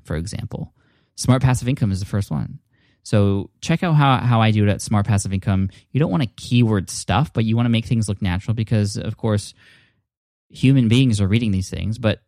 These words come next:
there are algorithms in play as well, and you wanna make sure you take advantage of that, uh, at the same time. So, J R, I hope that answers your question. I gave you a few more things than just three, which is what you asked for, but I wanna give as much value as I can to you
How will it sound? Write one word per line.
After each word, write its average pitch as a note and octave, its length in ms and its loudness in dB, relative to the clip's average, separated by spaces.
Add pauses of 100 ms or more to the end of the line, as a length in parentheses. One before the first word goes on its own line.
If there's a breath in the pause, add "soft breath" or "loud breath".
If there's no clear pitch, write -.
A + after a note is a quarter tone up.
(240)
there A2 200 0
are A#2+ 200 2
algorithms A2 720 0
in G2 120 -4
play F#2+ 240 -2
as F#2 160 -4
well, G#2 180 -2
and F2 80 -4
you F#2+ 60 -4
wanna F#2 140 -4
make F2+ 120 -4
sure - 140 -8
you G2+ 80 -6
take F#2+ 180 -6
advantage F#2 320 -4
of F#2 60 -8
that, D#2+ 180 -8 (220)
uh, F2 180 -10
at - 80 -14
the - 80 -8
same F2 240 -6
time. D2 320 -6 (680 loud breath)
So, A#2 300 2
J C#3 300 0
R, D3+ 100 0
I C3+ 80 2
hope D#3+ 160 4
that C#3 140 0
answers C3+ 260 0
your A#2+ 80 -6
question. D3 460 -2
I A#2 80 0
gave A#2 180 -4
you A2 640 -4
a - 100 -8
few C#3+ 200 2
more C#3 180 4
things C3+ 360 0
than A#2 120 -2
just G#2+ 200 -6
three, A2 260 -4
which A2 140 -4
is G#2 100 -2
what F#2+ 180 -2
you G#2+ 80 0
asked G2 260 2
for, G2 180 -2
but F#2 160 -2
I G2 80 2
wanna G2 180 2
give G2 160 -2
as F#2+ 80 -2
much G2 200 -2
value F#2 280 0
as F#2 100 -2
I F2 80 -2
can F#2+ 280 -2
to G2 120 -4
you F#2+ 280 2